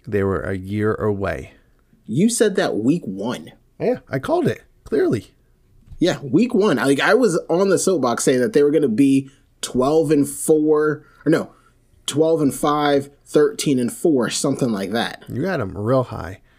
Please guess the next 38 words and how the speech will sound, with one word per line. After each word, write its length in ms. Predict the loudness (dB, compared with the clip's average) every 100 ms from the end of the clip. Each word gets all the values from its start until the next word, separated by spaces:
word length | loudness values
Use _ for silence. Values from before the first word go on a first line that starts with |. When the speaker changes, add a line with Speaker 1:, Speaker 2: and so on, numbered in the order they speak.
| _ _ -6
Speaker 2:
I 120 | -2
had 200 | 0 2
them 240 | 2 0
very 340 | -2 -2 0 -2
high. 360 | -6 -12 -16 _ _ _ _ _ _ -20 -8
Speaker 1:
They're, 220 | -4 0
Speaker 2:
But 280 | -2 -4 -8 -8
Speaker 1:
I 160 | -6
said 200 | -2 -2 0
they're 120 | 0
gonna 200 | 0 -2
hover 300 | -2 0 2
around 200 | 2 0
that 160 | -4 -6
eight 300 | -8 -8 -4
and, 280 | -4 -4
you 60 | -4
know, 80 | -4
that 240 | -4 -4
five 220 | -2 -2
hundred 240 | -2 0 0
mark. 300 | 0 -2 -8
They 100 | -8
can't 240 | -8 -4
be 100 | -4
five 280 | -2 -4 -4
hundred, 280 | -6 -6 -4
but 120 | -6
it's 100 | -6
gonna 160 | -8 -6
be 100 | -6
close. 260 | -2 -2
They're 180 | -2 -6
eight 140 | -6 -6
and 160 | -6
seven 300 | -4 -4 -2
right 260 | -2 -2 -2
now. 320 | -6 -6 -8